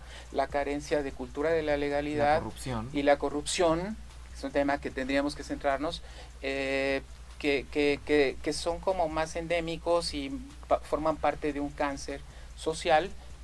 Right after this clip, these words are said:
Speaker 1: y, y pensar que si le quitamos el mercado, eh, ilegal y lo volvemos legal, vamos a acabar esto, me, me, me parece un argumento de lo más ingenuo.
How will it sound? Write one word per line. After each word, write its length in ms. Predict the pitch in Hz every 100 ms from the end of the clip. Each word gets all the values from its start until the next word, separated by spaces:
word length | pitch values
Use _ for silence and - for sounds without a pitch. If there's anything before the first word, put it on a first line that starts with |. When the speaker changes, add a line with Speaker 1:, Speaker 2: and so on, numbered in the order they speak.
| -
Speaker 1:
y, 240 | 151 127
y 40 | 147
pensar 400 | 156 143 160 151
que 480 | 175 165 151 131 127
si 260 | - 135
le 140 | 131 127
quitamos 420 | - 143 151 147
el 140 | 123
mercado, 720 | 127 - - 135 135 139 135 - - - - 139 -
eh, 280 | 127 127 117 123
ilegal 540 | 127 131 131 131 135 135
y 60 |
lo 100 | 127
volvemos 340 | 127 127 135 131
legal, 300 | 123 131 131
vamos 260 | 131 -
a 40 | 131
acabar 240 | 123 131
esto, 180 | - 175
me, 220 | 156 156
me, 60 | 151
me 80 | 156
parece 420 | 170 170 185 160 - - 143
un 60 | 151
argumento 460 | 151 135 135 131
de 40 | 139
lo 60 | 127
más 160 | 127
ingenuo. 300 | 123 - 117